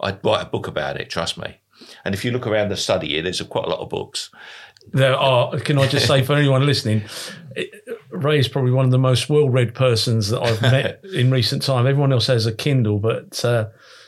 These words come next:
Speaker 1: Yeah, well, I, I like, but, but, but what, but, but what, but what I'm saying is, I don't know the answer. You know, we, the,
Speaker 2: No.
Speaker 1: the faith is a mystery, and that means that to believe in that hope, hope of the afterlife or whatever,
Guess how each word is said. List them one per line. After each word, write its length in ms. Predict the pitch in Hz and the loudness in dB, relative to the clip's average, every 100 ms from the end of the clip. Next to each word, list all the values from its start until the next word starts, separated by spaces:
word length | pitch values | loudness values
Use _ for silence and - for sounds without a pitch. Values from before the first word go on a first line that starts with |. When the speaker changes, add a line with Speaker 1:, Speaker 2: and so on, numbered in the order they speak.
| - | -10
Speaker 1:
Yeah, 260 | 92 87 90 | -4 -4 -4
well, 160 | - 110 | -2 -2
I, 180 | - | 0
I 40 | 123 | 0
like, 140 | 104 | 0
but, 180 | 101 - | 0 -2
but, 160 | 175 - | -4 -4
but 140 | 170 | -4
what, 200 | - 254 | -4 -6
but, 140 | - - | -8 -4
but 180 | 170 - | -4 -4
what, 220 | 202 - | -6 -6
but 160 | 180 - | -10 -8
what 120 | 202 | -8
I'm 100 | - | -6
saying 280 | - 160 - | -6 -6 -6
is, 240 | - - _ - - - | -8 -12 _ -20 -16 -4
I 80 | 170 | 0
don't 220 | 208 175 | 0 0
know 160 | 139 127 | -2 -2
the 140 | 104 | -2
answer. 420 | 98 95 - - - | -4 -6 -10 -12 -8
You 120 | 107 | -6
know, 80 | 87 | -4
we, 140 | 87 - - - | -6 -10 -18 -2
the, 120 | 123 | 2
Speaker 2:
No. 140 | 139 | 2
Speaker 1:
the 140 | 120 - - - - | 0 -10 -20 -20 -20
faith 400 | - - 165 - | -12 -2 -2 0
is 140 | 131 117 | -2 -2
a 40 | |
mystery, 540 | 104 120 - 71 - _ - - - | -2 -2 -4 -10 -12 _ -20 -16 -4
and 140 | 113 | -2
that 120 | 143 | -2
means 300 | - 120 113 - | -2 -2 -2 -4
that 140 | - | -6
to 100 | - | -6
believe 680 | 92 117 143 98 90 95 - _ _ _ | -2 0 0 -2 -4 -8 -14 _ _ _
in 160 | - 101 | -8 -2
that 180 | 104 - | -2 -2
hope, 380 | 147 123 - - _ _ _ _ _ _ _ - | -2 -4 -4 -16 _ _ _ _ _ _ _ -14
hope 260 | - 98 | -10 -10
of 60 | 85 | -8
the 100 | 87 | -6
afterlife 600 | 85 87 - 85 82 80 | -4 -4 -6 -8 -8 -10
or 80 | - | -10
whatever, 320 | 85 85 82 | -10 -10 -12